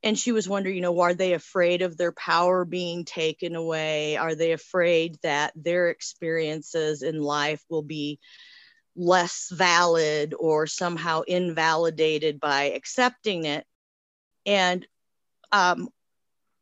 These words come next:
as we were having this conversation, I actually got a post,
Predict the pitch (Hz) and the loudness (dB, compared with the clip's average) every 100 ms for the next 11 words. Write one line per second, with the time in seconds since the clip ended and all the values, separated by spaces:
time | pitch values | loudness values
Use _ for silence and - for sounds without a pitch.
0 | _ - 254 208 254 226 247 240 226 208 | _ 2 4 4 4 4 4 4 2 0
1 | - 233 202 185 - 220 220 180 175 175 | -2 0 0 0 0 2 2 0 0 0
2 | 175 - 180 170 170 170 190 175 175 - | -2 -4 -2 0 -2 -4 -2 0 -2 -8